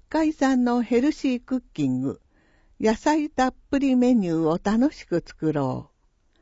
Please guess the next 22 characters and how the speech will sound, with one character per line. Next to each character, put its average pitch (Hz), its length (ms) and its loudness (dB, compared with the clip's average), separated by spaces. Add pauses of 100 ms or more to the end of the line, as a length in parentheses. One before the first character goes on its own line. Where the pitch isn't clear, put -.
(1080)
う。 190 60 -6
一、 208 380 -4 (300)
九 320 140 -6
月 220 320 0
二 233 220 2
十 156 240 2
五 180 180 -4
日 151 440 -6 (160)
金 196 280 -2
曜、 151 320 -2 (480)
と 208 120 -2
こ 220 160 2
ろ、 196 200 -2 (240)
保 240 220 0
健 311 280 0
所 269 140 0
保 240 200 -2
健 233 260 0
セ 202 200 -4
ン 135 80 -4
タ - 180 -8
ー。 110 200 -6